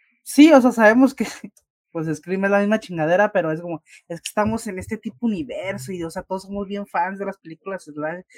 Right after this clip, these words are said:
sea, eso me gusta, porque sí se pone medio meta y, pues, se presta mucha, mucha mamada. <laughs> Que al final dice, "Sí, a huevo, te lo compro, güey, dale".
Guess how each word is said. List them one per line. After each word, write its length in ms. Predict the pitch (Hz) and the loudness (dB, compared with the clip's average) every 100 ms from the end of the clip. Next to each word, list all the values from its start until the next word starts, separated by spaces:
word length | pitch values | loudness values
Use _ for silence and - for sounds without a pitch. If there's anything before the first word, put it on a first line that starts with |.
| _ _ | _ _
sea, 140 | 233 | -2
eso 180 | - 311 | 4 6
me 180 | 254 165 | 6 4
gusta, 440 | 180 277 - 381 427 427 _ _ _ _ _ _ - | 2 2 4 4 4 2 _ _ _ _ _ _ -4
porque 260 | 185 - | -4 -4
sí 160 | 196 202 | -6 -4
se 100 | 233 | -2
pone 340 | 220 214 220 208 | 0 0 0 -2
medio 340 | 190 175 165 | -2 -4 -4
meta 240 | 175 180 196 | -4 -4 -4
y, 280 | 175 160 - _ - | -4 -6 -12 _ -10
pues, 140 | 170 | -8
se 100 | 170 | -8
presta 360 | 156 165 - 175 | -8 -8 -6 -6
mucha, 640 | 175 160 190 170 127 127 _ _ _ | -8 -6 -4 -4 -6 -10 _ _ _
mucha 320 | - 392 - 202 | -6 -4 0 0
mamada. 420 | 139 - 131 - - - | 0 -6 -6 -8 -6 -4
<laughs> 920 | - 453 415 466 440 - 170 147 117 | 0 -2 -2 -6 -6 -8 -8 -10 -2
Que 60 | 202 | 2
al 120 | 208 | 4
final 200 | 196 190 | 4 2
dice, 220 | 196 185 | 0 -2
"Sí, 260 | 175 202 135 | -2 0 0
a 140 | 123 | -2
huevo, 480 | 151 156 131 - - _ | -2 -2 -4 -10 -16 _
te 100 | - | -6
lo 180 | 147 147 | -4 -4
compro, 380 | 170 156 131 123 | -4 -6 -6 -12
güey, 180 | - - | -14 -12
dale". 440 | 147 143 123 - | -6 -6 -6 -12